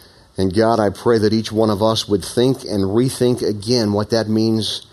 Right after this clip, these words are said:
to each one of us. As I said, some of us, God, it's gonna be a, maybe what appear, appears to others to be something simple, but not to us. For some of us, it may be something much bigger, much more complex.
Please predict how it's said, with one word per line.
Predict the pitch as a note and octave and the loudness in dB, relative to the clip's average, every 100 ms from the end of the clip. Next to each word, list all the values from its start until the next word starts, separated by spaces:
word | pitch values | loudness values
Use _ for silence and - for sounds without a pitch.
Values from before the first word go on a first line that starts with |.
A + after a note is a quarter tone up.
| - - | -20 -10
to | G#2 G2 | -4 -2
each | G#2+ - | -2 -2
one | G2+ G#2 | 0 0
of | F#2+ | -2
us. | D2+ D2+ - - _ _ - _ _ - - - - _ _ _ | -8 -10 -14 -16 _ _ -20 _ _ -20 -20 -20 -20 _ _ _
As | F#2 | -2
I | G2+ | 0
said, | G2 B2+ B2+ A#2+ | 2 2 2 0
some | - A#2+ A#2+ | 0 2 2
of | A#2+ | 2
us, | B2 - | 0 -2
God, | - A2+ A#2+ | -2 0 2
it's | A#2+ - | 0 0
gonna | B2+ C3 | -2 0
be | C#3 C3+ | 2 2
a, | F#2+ D#2 | 0 -4
maybe | G#2 G2+ A#2 B2+ C#3 D3 C#3+ | -6 -4 2 4 4 4 2
what | B2 C3+ C3 | 2 0 0
appear, | A#2 - E3 E3 C#3+ - - - - - - - - - - | -6 0 2 2 0 -4 -18 -20 -20 -20 -20 -20 -20 -10 -2
appears | B2+ - D#3+ D3+ | -2 2 4 4
to | C#3+ D3 | 2 2
others | D3+ C#3+ | 4 2
to | C3+ | 2
be | C#3+ | 2
something | D#3+ D3 D#3 | 2 0 0
simple, | C#3+ F3+ F#3 D2+ C2+ - _ _ - - - - - _ _ _ | 0 0 -2 -4 -8 -12 _ _ -20 -20 -20 -20 -20 _ _ _
but | G2+ | -4
not | F#2 F#2 E2 | 0 0 0
to | F2 | -2
us. | E2+ D2+ D#2 - - - | -2 -2 -6 -10 -10 -6
For | A2+ | -2
some | C#3 C3+ | 2 4
of | C#3+ | 4
us, | C#3 | 2
it | C#3 | 2
may | B2+ | 2
be | B2+ | 2
something | B2+ B2 B2+ | 0 0 2
much | A#2+ C3 - - - - - - - F#2 | 2 2 -2 -6 -8 -18 -20 -20 -12 -4
bigger, | F2+ A#2 F#2+ D#2 E2 - | 0 0 0 -4 -6 -2
much | G#2+ B2 - | 0 0 0
more | A#2 A#2 B2+ | 2 4 2
complex. | - A2 D#2+ D2 B1 - - - | 0 -4 -4 -6 -12 -10 -10 -10